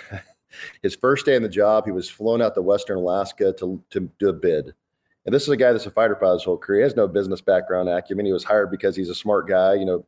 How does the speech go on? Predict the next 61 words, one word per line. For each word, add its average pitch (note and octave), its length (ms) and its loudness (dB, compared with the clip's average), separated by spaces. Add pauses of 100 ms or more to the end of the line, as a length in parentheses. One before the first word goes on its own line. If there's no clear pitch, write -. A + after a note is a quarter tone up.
highly G2+ 260 -2
experienced, G2 640 -4
and F2 200 -8 (460)
they F#2+ 80 2
want G2+ 260 0
to G#2 60 -2
take F#2+ 100 0
advantage A2+ 320 0
of F2 60 -2
that. D#2+ 200 0
So G2 100 -6
they F2+ 100 -2
sent G#2+ 180 -2
him G2+ 80 0
out A#2 220 2
there, G2+ 100 2
and F#2+ 80 -2
he's F#2 120 -8
like, F#2+ 180 0
"Well, G#2+ 280 4
what G#2+ 120 0
do A2 80 4
I F#2+ 80 2
do?" A#2 180 0
They're G#2 120 0
like, F2+ 240 0
"Well, E2+ 360 0 (120)
you F2 80 -6
know, E2 400 -6
go G2 160 4
put - 240 -6
a G#2 40 -6
bid C3+ 220 0
on." F2 240 0
So A#2 120 -6
he's B2+ 120 -2
out G#2 160 4
there G#2+ 140 0
trying A2+ 180 -2
to G2 60 -8
figure A2+ 160 2
out G2+ 40 4
how G#2 60 -2
to F#2 80 -4
bid G#2 160 0
on, G2+ 120 0
like, F2 180 -4
cell A#2+ 180 2
tower F#2 300 0
stuff. F#2 160 -6
He's F2 100 -12
like, F#2 140 -4
"He's D3 120 -6
never G2 160 -2
done G2 200 -4
this G2 160 -6
in G2+ 40 -8
his F#2+ 140 -8
life." D3 380 -2
And F#2+ 100 -12
he's - 220 -14